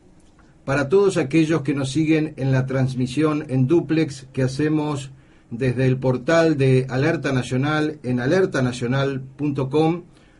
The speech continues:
como así también desde el portal de Alerta Nacional veinticuatro horas en la dirección radio A N veinticuatro punto com. El saludo, como siempre, para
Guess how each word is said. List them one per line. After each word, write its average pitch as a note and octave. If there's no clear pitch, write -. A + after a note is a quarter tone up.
como C#3+
así C#3
también D3
desde C3+
el B2+
portal C3+
de B2+
Alerta F3
Nacional C3
veinticuatro B2+
horas C3
en B2
la A#2+
dirección C#3
radio E3
A E3+
N F#3
veinticuatro C3+
punto E3+
com. F#2+
El C#3
saludo, F3+
como C#3+
siempre, F3+
para B2